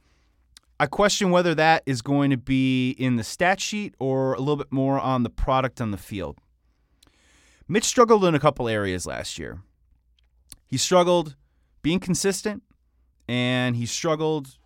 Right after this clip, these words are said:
playing on the road. In six road games last season, let's get it right here, he only had five touchdowns and threw three interceptions. Not great.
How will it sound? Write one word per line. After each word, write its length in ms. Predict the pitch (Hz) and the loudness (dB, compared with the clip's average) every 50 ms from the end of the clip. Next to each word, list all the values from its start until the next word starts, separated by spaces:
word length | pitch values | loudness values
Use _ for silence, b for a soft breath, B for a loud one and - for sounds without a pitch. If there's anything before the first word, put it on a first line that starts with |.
| _ _ _ - | _ _ _ -8
playing 300 | - 156 135 127 123 117 | -2 0 0 0 2 0
on 100 | 110 98 | -2 -2
the 80 | 87 | -4
road. 360 | 78 73 65 62 58 62 - _ _ _ _ _ _ b b b b b b b b b b b b b _ - | -6 -8 -8 -8 -8 -10 -14 _ _ _ _ _ _ b b b b b b b b b b b b b _ -6
In 140 | 123 120 117 | -4 -2 -2
six 280 | - - 226 - - | -2 -2 -4 -4 0
road 200 | 127 135 139 143 | 0 2 2 2
games 300 | 139 135 127 123 120 113 | 2 0 0 0 0 0
last 240 | 123 117 117 113 - | 0 0 0 -2 -4
season, 320 | - 131 120 107 117 117 | -4 -6 -6 -4 -4 -4
let's 160 | 113 117 - - | -4 -4 -6 -6
get 160 | - 104 87 | -8 -8 -8
it 40 | 78 | -6
right 200 | 78 82 82 - | -8 -8 -8 -8
here, 240 | 90 73 76 80 - b b b b _ | -10 -10 -10 -12 -14 b b b b _
he 100 | - 147 | -4 -2
only 140 | 165 175 180 | 0 2 2
had 120 | 175 160 139 | 2 0 2
five 240 | - 156 156 147 | 2 2 2 2
touchdowns 520 | - 156 147 151 - - 107 87 82 87 95 | 2 0 -2 -2 -2 -6 -6 -6 -6 -6 -8
and 120 | 92 90 | -8 -6
threw 120 | - 123 120 | -4 -6 -6
three 240 | - 123 123 123 | -4 -4 -4 -2
interceptions. 640 | 120 113 104 101 - 113 104 - - - - - - - b b b b b b b b b b b b b b b b b b b b b b | -2 -2 -4 -4 -4 -6 -6 -6 -10 -18 -18 -18 -20 -20 b b b b b b b b b b b b b b b b b b b b b b
Not 640 | - 156 170 190 190 196 196 202 202 202 202 196 - | -6 -2 0 2 2 4 4 4 4 2 2 0 -2
great. 300 | - 143 107 76 - | -4 -4 -4 -4 -6